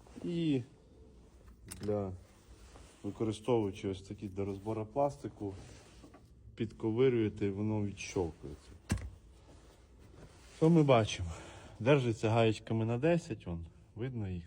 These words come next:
не видно, блядь. Вон. Раз, два, три. Скільки там ще? Чотири. Чотири гайки на десять. І вон такі кліпси пластикові.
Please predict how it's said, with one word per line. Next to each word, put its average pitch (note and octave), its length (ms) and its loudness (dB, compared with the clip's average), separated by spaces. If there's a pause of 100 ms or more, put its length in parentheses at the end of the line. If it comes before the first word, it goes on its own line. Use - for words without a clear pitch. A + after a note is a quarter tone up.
не F#2 80 -8
видно, G#2 320 -6
блядь. F2+ 460 -4 (1160)
Вон. F2 280 -8 (400)
Раз, A#2+ 440 -6 (220)
два, G2 360 4
три. G#2+ 400 2 (1400)
Скільки - 240 -12
там C#2+ 300 -10
ще? - 280 -12 (800)
Чотири. F#2 640 0 (1700)
Чотири A#2+ 440 0
гайки G#2+ 440 0
на F#2+ 380 0 (240)
десять. C#3 560 0 (680)
І - 80 -4
вон A2 180 -2
такі G#2 280 -8
кліпси G#2 440 -6
пластикові. D#2+ 640 -6